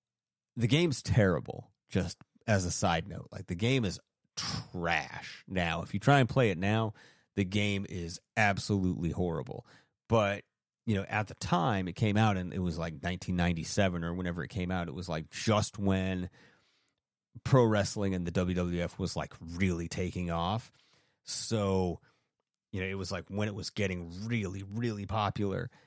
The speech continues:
And so that was before I really, like, uh, before I under-, it was actually the game that taught me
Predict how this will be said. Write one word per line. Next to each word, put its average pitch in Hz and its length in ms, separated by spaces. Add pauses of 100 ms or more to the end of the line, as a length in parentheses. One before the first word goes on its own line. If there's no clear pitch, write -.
(240)
And 104 680 (100)
so 98 680 (280)
that 120 200
was 120 120
before 107 360
I 95 60
really, 95 400
like, 80 340
uh, 92 120
before 98 360
I 87 180
under-, 92 200
it 110 160
was 151 160
actually 127 380
the 98 100
game 95 380
that 85 200
taught - 340
me 92 420